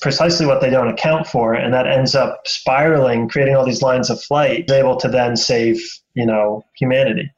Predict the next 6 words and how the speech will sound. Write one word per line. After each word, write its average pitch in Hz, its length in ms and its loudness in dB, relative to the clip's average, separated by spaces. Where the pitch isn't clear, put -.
So 135 120 0
it's 147 360 0
the 156 140 -2
perfect 202 600 -2
Guattarian 135 540 2
micropolitical 117 960 -2